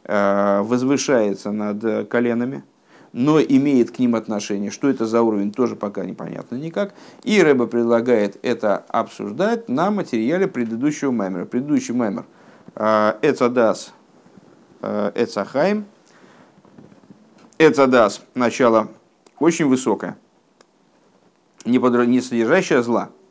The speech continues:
но поскольку одеваю-, одевается во зло, э, взаимодействие со злом непосредственно, разделяет между злом и добром, э, и обладает тенденцией к п-, к подпитыванию,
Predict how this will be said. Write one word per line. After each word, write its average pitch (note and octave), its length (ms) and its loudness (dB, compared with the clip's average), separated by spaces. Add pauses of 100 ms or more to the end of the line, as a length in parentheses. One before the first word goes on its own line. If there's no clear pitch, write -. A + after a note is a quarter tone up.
(400)
но B2 160 2
поскольку B2+ 500 4
одеваю-, B2 640 4
одевается B2 680 4
во A2+ 200 0
зло, G#2+ 320 -4 (680)
э, G#2+ 540 -2 (120)
взаимодействие B2+ 720 2
со A2+ 140 0
злом A2+ 240 -2
непосредственно, G#2 680 -6
разделяет B2 580 0
между A2+ 240 -6
злом A#2+ 240 -2
и A2+ 40 -4
добром, A#2+ 380 0 (1000)
э, A2+ 440 -2 (140)
и A#2+ 240 2
обладает C3 560 4
тенденцией C3 540 0
к - 100 -20
п-, - 140 -8
к - 100 -12
подпитыванию, A#2 800 -2